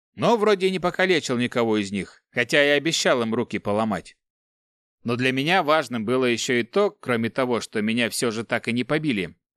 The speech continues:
что я сам пару раз неплохо так приложился в начале драки по физиономии одного из нападавших.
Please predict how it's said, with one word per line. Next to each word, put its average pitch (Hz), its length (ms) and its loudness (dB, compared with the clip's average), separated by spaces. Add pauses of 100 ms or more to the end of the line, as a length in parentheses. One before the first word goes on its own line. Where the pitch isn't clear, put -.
(200)
что - 200 -4
я 160 160 2
сам 208 340 0
пару 151 260 2
раз 180 280 0
неплохо 151 440 -2
так 143 200 -4
приложился 139 640 -2
в 117 40 -4
начале 135 400 -2
драки 185 540 -2 (360)
по 143 140 2
физиономии 160 600 -2
одного 156 340 0
из 139 80 -2
нападавших. 151 760 -4